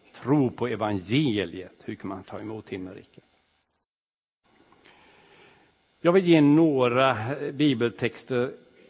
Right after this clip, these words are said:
när vi går mot avslutningen. Var vill Gud helst bo, kan man ställa frågan. Och då har vi ett svar i Efesierbrevet tre sexton till sjutton.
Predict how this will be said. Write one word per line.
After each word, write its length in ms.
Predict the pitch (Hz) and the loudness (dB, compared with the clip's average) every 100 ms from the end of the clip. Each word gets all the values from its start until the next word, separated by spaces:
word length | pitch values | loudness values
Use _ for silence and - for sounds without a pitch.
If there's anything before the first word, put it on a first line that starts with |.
| _ _ _ _ | _ _ _ _
när 220 | 123 123 | 0 2
vi 120 | 113 120 | 2 0
går 200 | 117 113 | 0 0
mot 320 | 113 113 - | 0 -2 -6
avslutningen. 840 | 127 110 - 110 - 107 110 135 | -6 -6 -8 -12 -8 -6 -4 -4
Var 260 | 131 151 147 | -2 2 2
vill 280 | 120 131 113 | 2 -2 0
Gud 300 | 117 117 107 | -2 -2 -6
helst 540 | - 123 123 113 - | -4 0 0 -2 -10
bo, 460 | 117 104 151 160 127 | -12 -2 0 0 -2
kan 200 | - 120 | -2 0
man 120 | 117 | 0
ställa 320 | - 123 110 | -2 -4 -4
frågan. 460 | 104 123 113 110 117 | -4 -6 -4 -6 -6
Och 80 | 117 | -4
då 80 | |
har 140 | 123 123 | -4 -2
vi 80 | 117 | -4
ett 80 | |
svar 400 | - 123 117 117 | -6 -4 -2 0
i 80 | 110 | -2
Efesierbrevet 920 | 104 - 156 127 - 117 113 113 113 | -8 -4 -2 -2 -4 -6 -4 -6 -6
tre 340 | - 117 113 107 | -10 -8 -6 -6
sexton 720 | - - 127 - - - 104 | -10 -10 -10 -10 -16 -14 -12
till 120 | 107 | -14
sjutton. 800 | - 135 - _ - 160 131 | -12 -12 -12 _ -10 -8 -8